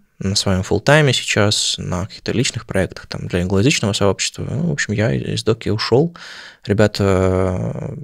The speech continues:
перезапустились, а, после долгого молчания, как и многие другие проекты,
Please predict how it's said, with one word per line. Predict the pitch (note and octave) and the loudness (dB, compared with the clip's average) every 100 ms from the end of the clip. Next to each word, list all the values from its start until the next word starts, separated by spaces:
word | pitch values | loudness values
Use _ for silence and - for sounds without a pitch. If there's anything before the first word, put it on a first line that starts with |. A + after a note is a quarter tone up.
| - | 0
перезапустились, | A2 G#2+ G2+ A2 - - F#2 E2+ - - - _ | 2 2 0 -2 -2 0 -2 0 -2 -4 -10 _
а, | - E2+ G2+ | -12 -8 -6
после | F2+ - | -6 -2
долгого | G2 F2 F#2+ G2 | 0 0 0 0
молчания, | G#2+ C3 F#3+ G3+ D#3+ E3 - - - | 0 0 2 2 0 -2 -12 -18 -14
как | - - | -10 -2
и | G#2+ | 2
многие | G#2 G2+ G2+ | 4 4 0
другие | - - F#2+ | -2 -2 -2
проекты, | - G2+ G2 - G2 | 0 2 0 -2 -4